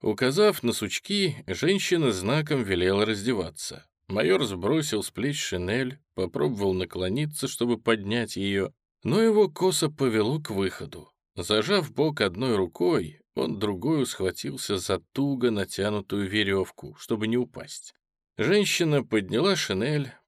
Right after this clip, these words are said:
повесила ее и, взявши руку майора, ловко ее занеся за свою теплую и гладкую шею,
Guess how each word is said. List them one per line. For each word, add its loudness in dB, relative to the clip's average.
повесила 2
ее 4
и, 4
взявши 2
руку 2
майора, 4
ловко 0
ее 2
занеся 2
за -4
свою -2
теплую -2
и 0
гладкую -2
шею, 0